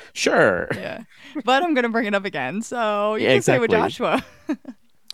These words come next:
Speaker 1: And he will not listen to this. Like, trust me, he will not listen.
Speaker 2: Well, what you
Speaker 1: This
Speaker 2: should
Speaker 1: is about
Speaker 2: do
Speaker 1: the Gilmore
Speaker 2: is just, like,
Speaker 1: Girls.
Speaker 2: take pictures of his, his spare bedroom and then make it an Airbnb.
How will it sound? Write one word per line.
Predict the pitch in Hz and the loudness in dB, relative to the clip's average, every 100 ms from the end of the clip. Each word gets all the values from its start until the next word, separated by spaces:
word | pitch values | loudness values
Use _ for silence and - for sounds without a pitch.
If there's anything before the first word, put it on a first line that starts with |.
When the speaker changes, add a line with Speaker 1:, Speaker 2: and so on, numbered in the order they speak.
| - - - | -18 -8 0
Speaker 1:
And | 135 | 2
he | - | 6
will | 190 190 | 6 6
not | 131 113 95 | 4 2 0
listen | 90 92 | -2 -2
to | 87 | -4
this. | 78 71 - | -2 -2 -2
Like, | 90 | -2
trust | - 92 - | 2 2 0
me, | 78 73 | -6 -6
he | 78 117 | -4 -4
will | 120 | -2
not | 107 87 82 82 | -2 -2 -2 -6
listen. | 78 85 80 78 | -6 -6 -6 -6
Speaker 2:
Well, | 254 | -4
what | 226 214 | -2 -2
you | 233 | -2
Speaker 1:
This | - | -2
Speaker 2:
should | - | 2
Speaker 1:
is | - | 2
about | 123 | 2
Speaker 2:
do | 202 | 2
Speaker 1:
the | - | 2
Gilmore | - - | 2 0
Speaker 2:
is | 95 | 0
just, | 180 104 | -2 -2
like, | 170 - | -2 -2
Speaker 1:
Girls. | - | -6
Speaker 2:
take | - 208 208 | -12 -10 -8
pictures | - 175 - 202 208 | -8 -8 -8 -10 -10
of | 175 165 | -8 -8
his, | 170 180 160 165 - - | -8 -8 -8 -14 -16 -12
his | 196 196 | -10 -10
spare | - 170 160 | -6 -4 -2
bedroom | 151 151 170 | -4 -6 -8
and | 170 160 | -8 -10
then | 151 | -8
make | 151 147 | -10 -10
it | 165 | -10
an | 156 | -10
Airbnb. | 147 147 156 156 151 127 185 | -8 -8 -8 -10 -10 -12 -14